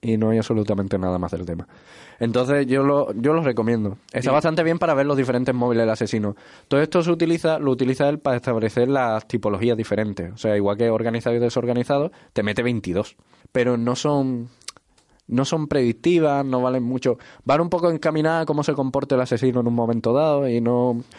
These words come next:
Speaker 1: no tienen valor, eh, científico más allá del descriptivo. Te describen muy bien, si metes a un asesino en una categoría, ya sabes cuál es su modus operandi. Pero realmente no, no sirve en el ámbito académico. En el ámbito académico ya hemos dicho que este hombre tiene muchas publicaciones.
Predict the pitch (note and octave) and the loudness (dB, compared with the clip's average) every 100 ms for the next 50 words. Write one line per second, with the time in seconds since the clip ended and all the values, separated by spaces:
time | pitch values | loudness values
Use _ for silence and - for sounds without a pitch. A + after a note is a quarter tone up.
0 | - C3 C#3+ E3 E3+ E3 D#3 D3+ D3 D3 | -6 -2 2 2 2 2 4 4 4 4
1 | D3 C#3+ - C3+ C3+ C3 C#3 C3 C#3 D3+ | 2 -2 -2 2 4 2 0 0 0 0
2 | D3+ C3+ C3+ C3+ C#3 D3 C3+ A#2+ A2+ - | 0 0 0 0 2 0 0 0 0 0
3 | G#2 - B2 F#2 - _ - _ _ - | -4 -2 -2 -2 -8 _ -20 _ _ 0
4 | B2 A#2 C3 C#3+ C#3+ C#3 C3+ D3 - B2 | 0 0 0 0 2 2 2 0 0 -2
5 | A2 A#2 B2 B2 B2 C3+ A#2+ G#2 A2+ B2 | 0 0 0 -2 -2 0 0 0 0 0
6 | B2+ C3 D3+ C#3 A2 A2 G#2+ A2+ _ _ | 2 2 2 0 -2 0 -2 -2 _ _
7 | - A#2 A2 A2 A2+ A2 A2+ A2 F#2 F2 | -4 -2 0 0 0 0 0 -2 -2 -6
8 | - _ - _ C3+ C3 B2+ B2 A#2 A#2 | -12 _ -20 _ 0 4 4 2 2 0
9 | B2 C3 B2+ C3+ B2+ A#2+ A2+ A2 - B2+ | 0 0 2 2 2 2 0 -2 -2 -2
10 | B2 - B2 A#2+ A#2 A2+ - - B2+ B2 | 0 0 0 2 2 0 -6 -6 -2 0
11 | A#2+ A#2+ A#2 B2 D3 B2 G#2+ G#2+ A2 B2+ | 0 0 2 2 2 2 2 2 0 2
12 | C3+ B2+ B2+ B2+ C#3+ B2+ A#2+ A#2 B2 C3+ | 2 2 2 2 2 2 2 0 0 0
13 | A#2 - G#2+ A2 G#2+ G#2 G#2+ G#2+ - G2+ | 0 0 0 0 0 0 0 0 0 -2
14 | - G2 F#2+ G#2 - B2 C3 | 0 -2 0 -2 0 0 0